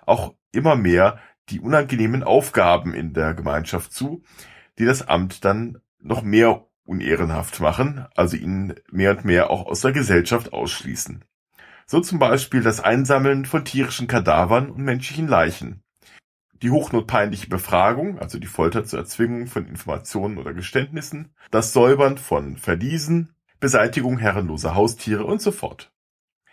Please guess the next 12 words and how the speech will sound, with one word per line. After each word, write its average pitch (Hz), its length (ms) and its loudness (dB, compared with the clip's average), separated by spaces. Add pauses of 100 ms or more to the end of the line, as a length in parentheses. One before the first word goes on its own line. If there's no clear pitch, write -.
(180)
Selbst - 400 -2
die 120 320 0
Errichtung 117 520 0
von 90 300 -2
Scheiterhaufen 107 800 2
und 80 160 -12
Galgen 120 560 2
mussten 123 360 -10
die 165 120 0
Henker 135 260 2
selbst 101 320 0
vornehmen. 69 640 -6